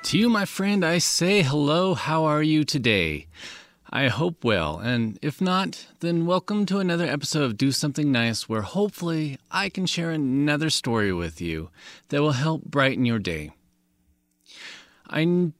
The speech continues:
don't know about you, but recently I've been around a lot of new families in the making. At work, I see team members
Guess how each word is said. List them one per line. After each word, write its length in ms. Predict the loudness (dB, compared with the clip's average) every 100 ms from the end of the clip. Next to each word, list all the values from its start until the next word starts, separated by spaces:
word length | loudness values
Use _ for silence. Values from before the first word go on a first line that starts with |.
| _
don't 300 | 0 0 0
know 320 | 2 2 2
about 320 | 2 0 0
you, 480 | 2 2 2 0 -4
but 260 | -4 -4 -4 -4
recently 540 | 0 0 0 0 0
I've 180 | -2 0
been 240 | 2 2
around 300 | 4 2 2
a 80 | -2
lot 500 | -6 -4 0 2 2
of 60 | 0
new 160 | 0
families 460 | 0 -2 0 -2 -4
in 100 | -4
the 60 |
making. 500 | -2 -4 -6 -10 -14 -16 _ _ _ _ _ _ -20 -20 -10
At 140 | -4 0
work, 300 | 0 0 -2
I 60 |
see 240 | -2 -2 -2
team 340 | 0 2 4
members 420 | 2 0 -4 -6